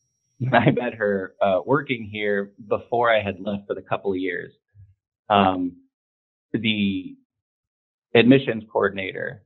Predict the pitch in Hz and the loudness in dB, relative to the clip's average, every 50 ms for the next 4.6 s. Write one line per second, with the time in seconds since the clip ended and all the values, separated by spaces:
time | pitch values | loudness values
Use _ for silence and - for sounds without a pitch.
0 | _ - 104 104 101 95 92 87 85 92 92 90 85 82 67 78 95 98 95 95 | _ 0 2 4 4 4 2 2 0 0 0 0 0 -2 -4 -4 -4 -4 -4 -4
1 | 95 - _ _ _ - 110 101 101 101 98 92 - _ - - - _ _ _ | -6 -10 _ _ _ -4 0 0 2 0 0 -2 -6 _ -20 -20 -20 _ _ _
2 | - - 110 - - 135 117 117 117 110 - - - 110 107 104 101 - 110 107 | -6 -6 -4 0 2 2 4 4 4 2 0 -4 -6 -6 -4 -4 -2 0 -2 -2
3 | 107 113 156 190 214 190 175 151 135 120 117 127 135 147 151 156 156 151 - - | 0 -2 -4 -4 -2 -2 0 0 0 0 0 -2 -2 -2 -2 -4 -6 -8 -10 -12
4 | - - _ - - - 120 123 131 135 147 | -18 -20 _ -12 -10 -6 -4 -2 0 -2 -2